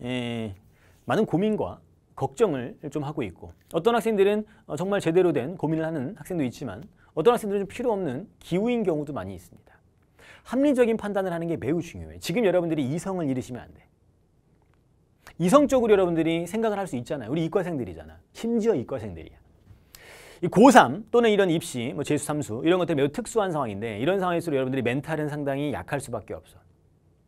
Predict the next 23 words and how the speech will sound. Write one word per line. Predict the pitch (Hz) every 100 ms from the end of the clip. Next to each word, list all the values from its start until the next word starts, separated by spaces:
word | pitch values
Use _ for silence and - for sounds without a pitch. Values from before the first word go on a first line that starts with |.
| _ 143
당연한 | - 127 131 131
거 |
아니겠어? | 110 95 87 - - _ _ _ _ _ _ -
음, | 120 131
인생에 | 180 202 226 208
있어서 | 175 170 190
가장 | 127 127 170 185 233
여러분들이, | 131 123 139 131 90 - - -
에, | - 107 107 107 107
정신적으로도 | 127 151 208 202 175 143
많이 | 127 113
힘든 | 127 190 143 123
시기가 | - 135
이 | 104 131
시기인데 | - 123 85 104 82 - _ _ -
이 | 156 214
시기에서도 | 233 208 226 190 185
여러분들이 | 160 139 135 147
지치면 | - 165 - 220 175
안 | 107
돼. | 92
뭘? | 92 151 90 - _ _ _ 104
바로 | 120 139